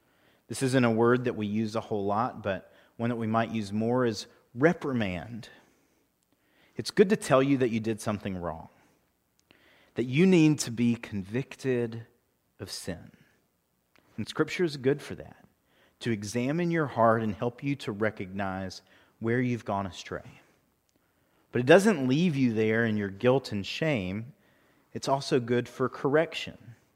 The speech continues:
That is, you can be better, and Scripture can make you better when properly interpreted. Scripture is good for teaching because you can learn more.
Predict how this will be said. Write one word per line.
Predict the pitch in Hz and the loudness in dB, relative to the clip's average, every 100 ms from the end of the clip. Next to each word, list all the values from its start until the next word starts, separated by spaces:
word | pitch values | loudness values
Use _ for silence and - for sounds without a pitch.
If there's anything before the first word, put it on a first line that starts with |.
| _ _ _ _ _ _ _ - | _ _ _ _ _ _ _ 0
That | 113 | 4
is, | 120 120 135 - - _ _ _ - | 6 6 2 -6 -10 _ _ _ -10
you | 120 160 | -2 -2
can | - - 151 165 175 | -4 -4 0 2 0
be | 170 175 | 0 0
better, | 143 110 98 151 185 - _ _ _ _ _ _ _ - | 4 4 4 -2 -6 -14 _ _ _ _ _ _ _ -6
and | 117 | -6
Scripture | - - 196 - - 131 | -4 -2 -2 -2 -6 -6
can | - 165 | -6 -6
make | 196 202 - | -6 -8 -8
you | |
better | 92 78 - - - _ _ _ _ _ - | -8 -10 -12 -20 -20 _ _ _ _ _ -6
when | 113 135 | -4 -2
properly | - 104 - 123 127 | -2 -2 -2 -2 -4
interpreted. | 135 - 156 107 - - _ _ _ _ _ _ _ _ _ _ _ _ _ | -6 -8 -10 -12 -20 -20 _ _ _ _ _ _ _ _ _ _ _ _ _
Scripture | - - 117 - | -16 -8 -6 -2
is | 107 | -4
good | - 113 104 | 0 0 0
for | - | -4
teaching | - - 143 - 202 202 190 147 | -10 -8 -6 -4 -2 -4 -8 -10
because | 104 107 95 | -8 -6 -6
you | 104 | -8
can | - 98 95 | -6 -6 -2
learn | 98 101 | -2 -2
more. | 95 110 190 | -2 -2 -2